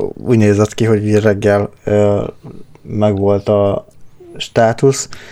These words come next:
utána hív a villanyszerelő, hogy menjek már ki, mert akkor izé megmutatná, hogy ő mit haladt, meg hogy haladt.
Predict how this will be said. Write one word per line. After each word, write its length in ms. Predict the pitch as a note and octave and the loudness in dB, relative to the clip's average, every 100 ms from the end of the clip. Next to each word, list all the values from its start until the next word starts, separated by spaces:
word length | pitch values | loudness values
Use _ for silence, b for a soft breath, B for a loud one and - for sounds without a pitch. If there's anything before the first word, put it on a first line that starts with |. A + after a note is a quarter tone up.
| B B - | B B -4
utána 400 | C#3+ C3 A2+ A2 | -2 2 2 2
hív 260 | A#2+ A2+ | 4 4
a 60 | G#2+ | 4
villanyszerelő, 760 | A2+ A2 G#2 G#2 G#2+ G#2 G#2 | 4 4 2 2 2 4 4
hogy 180 | G#2 G#2+ - - | 4 0 -4 -6
menjek 340 | B2+ A#2 G#2 G2+ | -2 2 2 0
már 240 | G#2 G2+ | 0 0
ki, 180 | - A2 | 0 0
mert 180 | G#2+ G2+ | 2 0
akkor 240 | G2 G#2+ | 0 0
izé 200 | G#2 G#2 | 2 2
megmutatná, 600 | G2 G2+ G#2 G#2 G#2 A2 G2+ | 2 2 0 -2 -4 -2 -2
hogy 240 | G2+ G2 - - | -2 -4 -10 -14
ő 260 | - G2 G2 - - - | -4 -2 -4 -6 -18 -8
mit 260 | A#2+ A2 | -4 -4
haladt, 340 | - G#2+ G#2 - | 0 0 0 -4
meg 100 | F#2 | -4
hogy 240 | A2 G#2 | -2 -2
haladt. 380 | - C3 - | 0 0 0